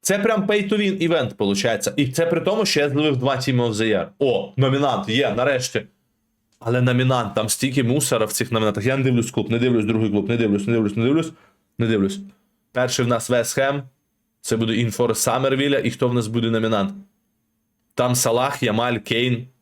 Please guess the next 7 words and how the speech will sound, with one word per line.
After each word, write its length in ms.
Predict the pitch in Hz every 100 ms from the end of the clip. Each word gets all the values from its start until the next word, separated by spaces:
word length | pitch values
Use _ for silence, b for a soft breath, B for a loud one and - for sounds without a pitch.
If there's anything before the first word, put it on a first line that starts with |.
| _
з 120 | 110 104
гарних 340 | 107 107 107 -
опцій. 480 | 113 101 - 98 - _ _ _ _ _ _ -
Патрі. 640 | 120 120 117 - 110 107 _ _ _ _ _ _ _ _ -
Ми 100 | 95
отримаємо 360 | 95 104 101 98
один, 320 | 95 104